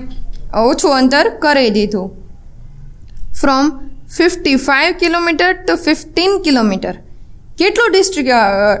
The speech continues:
ડિસ્ટન્સ એણે કેટલું ઓછું કર્યું? તો કે પહેલા પંચાવન કિલોમીટર જેટલું થતું, એણે એને પંદર કિલોમીટરમાં ફેરવી નાખ્યું. Later એટલે પછી. માંજી said, "The most villagers taunted me at first."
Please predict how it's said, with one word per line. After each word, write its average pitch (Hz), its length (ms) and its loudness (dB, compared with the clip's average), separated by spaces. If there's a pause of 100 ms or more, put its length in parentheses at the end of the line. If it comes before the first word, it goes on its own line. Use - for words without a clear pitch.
ડિસ્ટન્સ 349 440 2
એણે 359 180 4
કેટલું 359 380 2
ઓછું 381 300 2
કર્યું? 233 340 0 (320)
તો 294 60 -2
કે 277 100 2
પહેલા 330 240 2
પંચાવન 415 640 2
કિલોમીટર 392 440 2
જેટલું 262 300 2
થતું, 247 340 0 (300)
એણે 302 240 4
એને 359 160 2
પંદર 403 500 2
કિલોમીટરમાં 370 560 0
ફેરવી 254 320 2
નાખ્યું. 196 400 -2 (400)
Later 254 600 0
એટલે 233 300 0 (340)
પછી. 247 520 -2 (460)
માંજી 302 720 2 (140)
said, 285 240 2 (380)
"The 277 100 4
most 320 680 4 (200)
villagers 285 500 2 (460)
taunted 330 580 2
me 311 220 2 (220)
at 302 160 0 (460)
first." 240 480 2